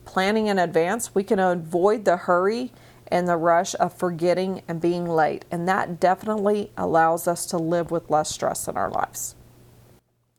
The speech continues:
Life is crazy enough, and the idea of simplifying it can feel very overwhelming.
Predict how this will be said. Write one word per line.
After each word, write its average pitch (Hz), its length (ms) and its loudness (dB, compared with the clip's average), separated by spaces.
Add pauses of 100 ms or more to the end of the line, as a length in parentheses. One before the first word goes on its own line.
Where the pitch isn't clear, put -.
(460)
Life 247 260 6
is 427 140 0
crazy 254 380 2
enough, 185 460 0 (100)
and 175 140 -2
the - 120 4
idea 208 440 4
of 220 80 -6
simplifying 220 680 2
it - 140 -2
can 196 140 0
feel 202 220 2
very 185 380 2
overwhelming. 160 720 0